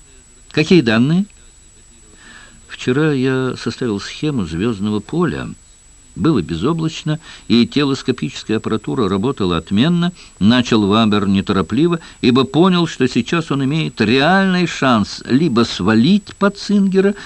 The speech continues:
либо получить самостоятельный институт и вместе с этим институтом сразу же уехать в Баварию.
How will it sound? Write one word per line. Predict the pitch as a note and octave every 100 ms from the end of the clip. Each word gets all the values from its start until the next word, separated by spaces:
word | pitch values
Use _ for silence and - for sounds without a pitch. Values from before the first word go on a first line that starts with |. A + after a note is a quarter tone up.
| -
либо | - A#2+ F#3+ F#3
получить | F3+ C#3 B2 E3 D#3+
самостоятельный | - C3+ - A2+ D3+ - B2+
институт | A#2+ - G#2 - A3 - - -
и | - C#3
вместе | B2+ D3+ - - B2
с | C3+
этим | C3+ - F#2
институтом | F2 - G#2 G3+ G3+ F3+
сразу | - - E3 D3
же | C#3
уехать | B2 A2 C#3 A#2 G#2
в | C#2+
Баварию. | F#2+ G2+ D#2+ C2+ C2